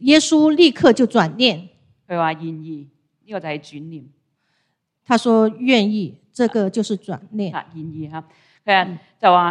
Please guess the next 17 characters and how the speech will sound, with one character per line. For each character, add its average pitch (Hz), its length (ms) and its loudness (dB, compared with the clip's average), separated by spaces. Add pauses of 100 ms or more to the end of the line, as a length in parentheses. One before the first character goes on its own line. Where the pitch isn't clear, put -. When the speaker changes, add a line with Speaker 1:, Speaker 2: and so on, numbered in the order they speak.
Speaker 2:
啊， 165 360 -2
願 202 320 -4
天 269 180 -10
父 185 120 -12
嘅 202 80 -2
旨 - 160 -12
意 180 180 -14
成 151 180 -16 (100)
就。 135 220 -20 (480)
Speaker 1:
願 240 340 4
天 254 300 2
父 262 100 -2
的 220 100 0
旨 190 220 -4
意 196 420 -4
成 180 280 -4
就。 196 280 -2